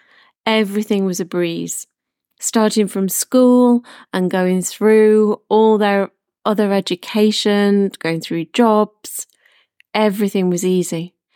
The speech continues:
And when you, again, you overstep the line, then these people, the unhelpful side of these people is that they can tend towards thinking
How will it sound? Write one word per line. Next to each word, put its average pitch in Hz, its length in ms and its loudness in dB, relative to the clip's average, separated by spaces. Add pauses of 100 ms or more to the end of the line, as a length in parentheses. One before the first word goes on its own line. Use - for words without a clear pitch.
(380)
And 202 460 2 (380)
when 226 420 4
you, 220 380 4
again, 185 480 -2
you 190 280 -2
overstep 196 680 0
the - 120 -6
line, 180 600 -2 (600)
then 185 420 0 (160)
these 214 380 2
people, 175 520 -4
the 180 120 0
unhelpful 190 680 0
side 170 380 -4
of 156 120 -10
these 165 240 -4
people 165 560 -6 (360)
is 190 280 2
that - 240 -2
they 190 200 2
can 202 260 0
tend 196 420 0
towards 160 560 -4
thinking 170 600 -6